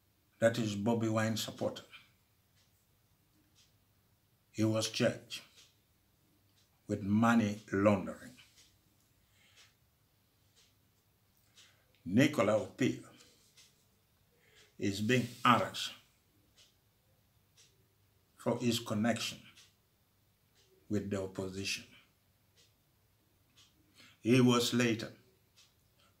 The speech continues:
released on bail. We all know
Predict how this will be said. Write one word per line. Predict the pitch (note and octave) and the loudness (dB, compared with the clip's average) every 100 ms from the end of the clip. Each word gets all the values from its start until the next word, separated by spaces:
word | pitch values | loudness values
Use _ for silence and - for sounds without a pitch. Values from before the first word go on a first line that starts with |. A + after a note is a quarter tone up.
| - | -6
released | G2 G2+ A#2 A2 - - - _ _ _ _ _ - - _ _ _ _ _ _ _ _ - - | -2 0 2 0 -2 -8 -10 _ _ _ _ _ -20 -20 _ _ _ _ _ _ _ _ -20 -8
on | G#2 F#2 - | -4 -4 -2
bail. | G#2 G2+ - - - - - _ _ _ _ _ _ _ _ _ _ _ _ _ _ _ _ _ _ _ - _ _ _ _ _ _ _ _ _ _ _ _ - - - | -2 -2 -6 -18 -20 -20 -20 _ _ _ _ _ _ _ _ _ _ _ _ _ _ _ _ _ _ _ -20 _ _ _ _ _ _ _ _ _ _ _ _ -20 -20 0
We | B2 | 4
all | C3+ C#3 | 8 8
know | C3 C3+ B2+ | 8 8 6